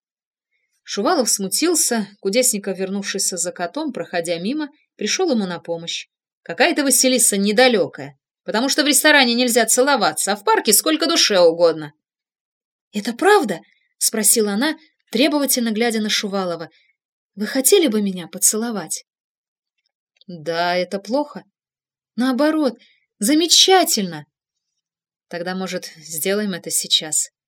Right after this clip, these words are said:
«А здесь слишком светло», возразила она, посмотрев на весело сиявшую лампу,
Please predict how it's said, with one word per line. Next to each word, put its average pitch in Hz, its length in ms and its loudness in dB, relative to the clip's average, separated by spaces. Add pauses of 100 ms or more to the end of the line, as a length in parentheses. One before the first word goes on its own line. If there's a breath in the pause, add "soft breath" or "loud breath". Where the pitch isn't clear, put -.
(560)
«А 226 60 -4
здесь 269 200 2
слишком 320 340 0
светло», 269 640 2 (220 soft breath)
возразила 220 560 0
она, 226 220 -4
посмотрев 208 600 -2
на 202 140 -4
весело 208 360 -2
сиявшую 196 600 -6
лампу, 233 400 -4